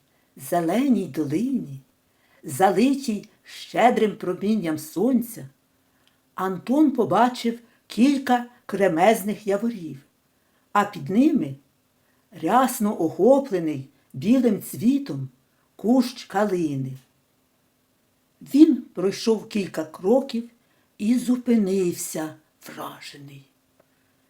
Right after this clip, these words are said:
Не може ні з місця зрушити,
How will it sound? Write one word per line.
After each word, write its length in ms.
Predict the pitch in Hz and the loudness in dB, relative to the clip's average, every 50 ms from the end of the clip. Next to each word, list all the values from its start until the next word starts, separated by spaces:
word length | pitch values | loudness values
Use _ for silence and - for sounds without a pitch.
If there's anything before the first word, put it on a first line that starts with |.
| _ _ _ _ _ _ _ - | _ _ _ _ _ _ _ -14
Не 300 | - 147 143 147 165 208 | -10 -8 -4 -2 0 2
може 560 | 220 202 208 233 247 247 220 - - 185 170 170 | 4 4 6 8 8 8 8 6 2 -2 -2 -2
ні 200 | 160 156 175 160 | -4 -4 -6 -6
з 140 | 139 147 | -8 -6
місця 500 | 165 160 190 247 269 269 - - - 175 | -4 0 2 2 0 0 -6 -6 -6 -6
зрушити, 680 | 156 147 160 - 190 175 156 - - 190 - - - - | -6 -6 -8 -8 -8 -8 -8 -10 -12 -16 -16 -18 -20 -20